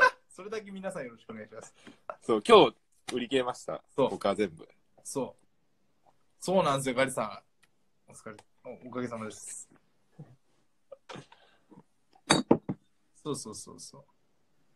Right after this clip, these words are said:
Speaker 1: いや、ど、ど、どっちもいいっす。もう、これで俺はもう取れなかったんで、これで明日、明日のネタにするんだ、これ。
Speaker 2: いや、こっから一時間きついよ、多分。
Speaker 1: まあ、確かにきついな。またタンスが、
Speaker 2: うん、もうだ
Speaker 1: あ、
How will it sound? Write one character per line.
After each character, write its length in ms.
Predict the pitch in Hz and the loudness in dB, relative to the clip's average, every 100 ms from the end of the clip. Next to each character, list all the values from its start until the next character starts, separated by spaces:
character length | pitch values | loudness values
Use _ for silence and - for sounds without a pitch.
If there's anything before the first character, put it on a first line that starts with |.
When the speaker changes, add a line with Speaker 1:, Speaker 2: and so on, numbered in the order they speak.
| _ _ _ _ _ _ _ _ _ _ _ _ _ _ _ _ | _ _ _ _ _ _ _ _ _ _ _ _ _ _ _ _
Speaker 1:
い 60 | 175 | 0
や、 60 | |
ど、 140 | 180 202 | 4 4
ど、 460 | 160 135 208 202 151 | 2 6 6 6 0
ど 220 | - 202 | 0 0
っ 20 | |
ち 160 | 196 262 | 2 -2
も 120 | 262 | 0
い 60 | 247 | -2
い 20 | |
っ 40 | |
す。 440 | - - - - 143 | -4 -8 -10 -10 -4
も 280 | 143 - - _ | -2 -2 -8 _
う、 40 | - | 0
こ 120 | 208 | 4
れ 80 | 220 | 4
で 80 | 214 | 4
俺 200 | 196 214 | 6 8
は 140 | 208 | 8
も 120 | 202 | 4
う 20 | 185 | -4
取 180 | 175 | -2
れ 40 | 190 | 0
な 100 | 165 | 0
か 100 | 170 | 0
っ 80 | - | -2
た 120 | 101 | -10
ん 100 | 95 | -8
で、 180 | 98 - | -12 -10
こ 60 | 123 | -8
れ 60 | |
で 100 | 127 | -4
明 60 | 123 | -4
日、 160 | - 123 | -4 -8
明 140 | 123 - 127 | -8 -8 -8
日 120 | - | -6
の 140 | 139 | -6
ネ 120 | 127 123 | -4 -2
タ 140 | 127 | -2
に 80 | 123 | -2
す 100 | 123 | -6
る 80 | 113 | -8
ん 40 | |
だ、 60 | 95 | -10
こ 100 | 104 | -16
れ。 80 | - | -8
Speaker 2:
い 100 | 120 | 0
や、 220 | 117 123 | 2 2
こ 160 | - 156 | 4 2
っ 100 | - | 4
か 140 | - | 4
ら 80 | 226 | 10
一 240 | 226 - 233 | 8 8 -4
時 120 | 240 | 2
間 140 | 151 | 2
き 180 | - - | 2 -12
つ 200 | - 220 | -6 -4
い 140 | 208 | 0
よ、 200 | 123 85 - | 0 0 0
多 140 | 95 | 0
分。 180 | 82 - - - - - _ | 0 -8 -14 -16 -16 -18 _
Speaker 1:
ま 100 | 110 | -16
あ、 20 | |
確 200 | - - | -12 -12
か 60 | 107 | -12
に 60 | - | -16
き 80 | |
つ 120 | - 104 | -16 -14
い 60 | |
な。 100 | 101 - _ - | -16 -20 _ 2
ま 120 | 202 | 4
た 100 | 196 | 6
タ 160 | 214 | 8
ン 60 | 196 | 6
ス 60 | 202 | 6
が、 60 | |
Speaker 2:
う 40 | - | 8
ん、 20 | |
も 60 | |
う 40 | |
だ 60 | |
Speaker 1:
あ、 20 | 190 | 10